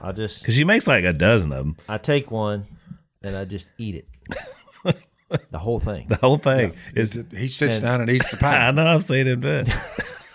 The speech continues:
Speaker 3: But sweet potatoes, most
Speaker 1: It's
Speaker 3: people
Speaker 1: a
Speaker 3: don't
Speaker 1: weird
Speaker 3: realize
Speaker 1: tradition.
Speaker 3: there is an art to making
Speaker 1: Yeah.
Speaker 3: a sweet potato pie.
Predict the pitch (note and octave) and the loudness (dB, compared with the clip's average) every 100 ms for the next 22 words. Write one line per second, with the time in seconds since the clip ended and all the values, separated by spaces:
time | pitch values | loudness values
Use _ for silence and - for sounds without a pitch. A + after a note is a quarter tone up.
0 | - F#3+ C3+ C3 - G3+ G3+ C#3+ - E3 | -4 -2 0 -2 2 2 2 0 2 4
1 | D#3+ D3+ C3+ - F3+ C#3 F#3+ - E3 D3+ | 6 4 2 0 0 2 2 2 2 4
2 | D3+ D#3+ D#3+ F3 D#3+ D3 C#3+ C#3 B2 D3+ | 6 8 8 8 8 8 6 6 2 2
3 | D3 F#3+ E3 B2+ C#3 B2 C#3 D#3 D3 - | 4 6 4 4 0 2 4 4 4 0
4 | B2+ B2+ C#3 C#3+ B2 A#2 A2 - - C3+ | 0 2 2 0 -2 0 0 -2 -2 -4
5 | C#3 A#2 - B2+ A2+ - A#2+ A#2 F2 | -6 -10 -4 -2 -2 -4 -4 -4 -6